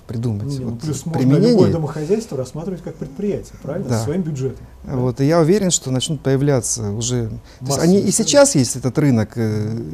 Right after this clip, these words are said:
Speaker 1: домашних бухгалтерий, так называемых,
Speaker 2: Мгм.
Speaker 1: но он очень
Speaker 2: Он пока
Speaker 1: узкий,
Speaker 2: не опирается на
Speaker 1: узкий,
Speaker 2: реальные
Speaker 1: как
Speaker 2: данные,
Speaker 1: раз в
Speaker 2: да.
Speaker 1: том, потому что, э, он ориентирован только на очень таких пунктуальных людей, которые, в общем,
Speaker 2: Все чеки заносят,
Speaker 1: которые,
Speaker 2: да.
Speaker 1: да, вот они, у них хватает
Speaker 2: Да,
Speaker 1: терпения,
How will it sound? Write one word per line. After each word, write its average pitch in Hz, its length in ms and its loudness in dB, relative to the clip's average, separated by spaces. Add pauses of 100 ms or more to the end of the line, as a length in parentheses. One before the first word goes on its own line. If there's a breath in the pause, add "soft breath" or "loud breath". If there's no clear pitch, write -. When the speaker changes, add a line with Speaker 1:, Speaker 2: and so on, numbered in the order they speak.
(100)
Speaker 1:
домашних 120 520 0
бухгалтерий, 147 580 -4
так 143 200 -8
называемых, 123 600 -2
Speaker 2:
Мгм. 135 40 0
Speaker 1:
но 165 180 2 (520 loud breath)
он 185 220 2
очень 190 300 -2
Speaker 2:
Он 247 160 2
пока 190 180 4
Speaker 1:
узкий, 185 60 6
Speaker 2:
не - 60 6
опирается 196 500 2
на 208 40 6
Speaker 1:
узкий, 147 180 2
Speaker 2:
реальные 123 200 4
Speaker 1:
как 156 140 2
Speaker 2:
данные, 220 140 6
Speaker 1:
раз 226 140 4
в - 60 -12
Speaker 2:
да. - 80 -14
Speaker 1:
том, 214 300 4 (100)
потому 170 300 0
что, 175 600 0 (240)
э, - 640 -16
он 190 160 0
ориентирован 185 580 2
только 165 220 -2
на 156 120 0
очень 156 260 -2
таких 139 300 -6
пунктуальных 139 600 -2
людей, 196 300 0
которые, 151 420 -4
в 131 80 -2
общем, 143 220 -6
Speaker 2:
Все 135 160 -2
чеки 151 140 -4
заносят, 143 520 -2
Speaker 1:
которые, 214 360 6
Speaker 2:
да. 156 300 10
Speaker 1:
да, 123 40 10
вот 135 240 4
они, 170 260 4
у 165 60 4
них 175 160 4
хватает 156 600 6
Speaker 2:
Да, 131 220 0
Speaker 1:
терпения, - 40 -14